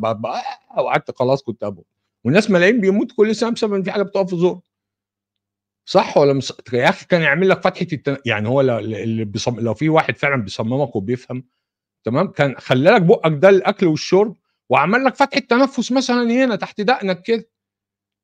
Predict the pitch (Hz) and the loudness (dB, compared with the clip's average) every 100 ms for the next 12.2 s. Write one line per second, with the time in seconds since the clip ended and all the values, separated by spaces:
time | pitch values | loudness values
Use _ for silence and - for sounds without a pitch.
0 | _ - 147 254 254 - _ _ _ _ | _ -4 -2 -2 -2 -8 _ _ _ _
1 | _ _ _ _ _ _ _ - 262 277 | _ _ _ _ _ _ _ 0 0 2
2 | 233 180 151 156 - 185 180 233 - 247 | 2 2 4 2 2 -2 -2 -2 -2 0
3 | 277 254 - 294 269 277 254 190 185 226 | 0 0 0 2 4 4 4 2 0 -4
4 | 240 - 196 196 233 254 208 185 185 185 | -8 -2 -2 -2 -2 -4 -2 -2 -2 -4
5 | 233 196 160 151 139 170 208 220 _ _ | -2 0 0 -2 -6 -2 -2 -4 _ _
6 | - 139 180 170 202 233 247 202 175 226 | -8 -4 -2 0 0 0 2 0 2 0
7 | 240 233 _ - _ - 127 123 123 175 | 0 -6 _ -20 _ -10 -8 -6 -2 -2
8 | 147 120 170 175 156 127 - 143 175 151 | 0 0 0 2 0 -2 -2 -4 -4 0
9 | 147 139 175 143 127 170 165 151 151 143 | 0 2 2 2 -2 -4 -4 -4 -4 -6
10 | 151 131 156 151 151 196 196 135 120 170 | -8 -4 -4 -2 0 2 2 0 -4 -4
11 | 160 131 151 143 135 127 131 123 180 151 | -4 -4 -4 -4 -6 -6 -6 -4 -2 -2
12 | 131 127 | -2 -4